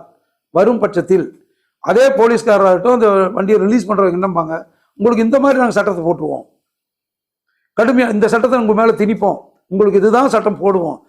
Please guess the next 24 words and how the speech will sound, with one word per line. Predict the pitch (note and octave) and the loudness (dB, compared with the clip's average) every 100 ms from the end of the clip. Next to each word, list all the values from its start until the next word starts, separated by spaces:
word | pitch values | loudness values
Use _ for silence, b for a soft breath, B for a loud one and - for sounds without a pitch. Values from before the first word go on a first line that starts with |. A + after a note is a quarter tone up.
| _ | _
ஏன்னா | G#3 B3+ A3 | -2 2 2
அவங்க | G#3 | 0
நம்ம | G3 F#3 | -2 -2
கேட்குற | - G#3 A3 G3+ | 0 0 2 0
காசை | F#3 G3+ A3 | 0 -4 -2
கொடுக்கலைன்னா | G3+ F#3+ G3+ G#3 E3 C#3+ D#3 - _ _ _ - | -6 -8 -12 -12 -14 -14 -16 -20 _ _ _ -6
இந்த | A3 C#4 | 0 2
சட்டத்தை | B3+ C#4 C4 | 0 0 -2
போடக்கூடிய | G#3+ G#3+ F#3 F#3+ | 0 0 2 0
வாய்ப்புகள் | E3+ A3 B3+ A#3 B3 | 2 0 0 0 0
அதிகம் | - A3+ G#3+ | -2 -8 -14
இருக்குது. | C#3 C3+ _ _ _ _ _ _ _ _ _ _ | -16 -20 _ _ _ _ _ _ _ _ _ _
அதனால | - C3+ D#3+ G3+ G#3 - - b b b | -10 -4 0 4 4 2 -4 b b b
நம்ம | - D#3+ E3 D#3+ | -6 -4 0 0
ஆரம்ப | D3 F#3+ G#3+ G#3 | 2 2 2 0
கட்டத்திலேயே | F3+ F3 F#3 G3 | -2 0 2 2
நம்ம | F3 | 0
லாரி | E3 E3+ F3 D#3 B2 _ _ _ _ _ G#4 F#4+ F#4 D4 | 0 0 0 -2 -8 _ _ _ _ _ -20 -18 -16 -10
டிரைவர்கள், | C3+ F3+ F3+ F3 | -2 2 2 2
ஓட்டுநர்கள் | F#3+ F3 E3+ E3+ D3+ F#3 F#3 | -2 -2 -2 -4 -2 -4 -6
எல்லாமே | - D3 D#3+ D#3+ D3+ | -10 -6 -6 -6 -8
எதிர்த்தாங்க, | D#3 D#3+ D#3 | -8 -10 -10
உரிமையாளர்களும் | F#3+ D#3 D#3 D#3+ D3 D3+ | -12 -12 -14 -12 -12 -14
எதிர்த்தாங்க. | C3 C3 C3 A#2+ | -16 -16 -16 -16